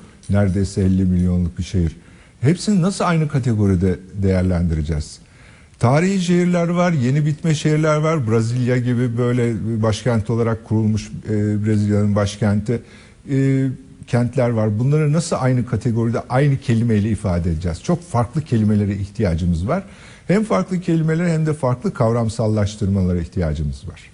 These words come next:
Şehir olgusunu bir kere bir, e, kuşatacak tek bir kelimeyle artık yetinemeyeceğimiz bir noktaya gelmiş vaziyetteyiz. Bu bütün dünya için geçerli. Hatta Batı dillerinin yirmiden fazla kelimesi de bu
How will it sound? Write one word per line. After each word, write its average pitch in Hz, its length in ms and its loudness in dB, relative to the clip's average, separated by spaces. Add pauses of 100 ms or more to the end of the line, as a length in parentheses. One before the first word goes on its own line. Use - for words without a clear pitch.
(500)
Şehir 175 460 2 (100)
olgusunu 123 680 -2
bir 123 80 -2
kere 143 280 2
bir, 165 140 0 (540)
e, 123 480 0 (140)
kuşatacak 147 640 0 (460)
tek 143 220 0
bir 127 60 -6
kelimeyle 123 540 -2
artık 113 360 -2
yetinemeyeceğimiz 120 920 0
bir 113 180 0
noktaya 110 380 2
gelmiş 92 360 0
vaziyetteyiz. 95 580 0
Bu 107 160 0
bütün 107 340 0
dünya 104 260 2
için 95 400 -2
geçerli. 107 640 0 (380)
Hatta 135 380 0
Batı 135 260 -2
dillerinin 113 360 2
yirmiden 117 420 0
fazla 107 280 0
kelimesi 104 520 0
de 131 140 0
bu 120 200 -2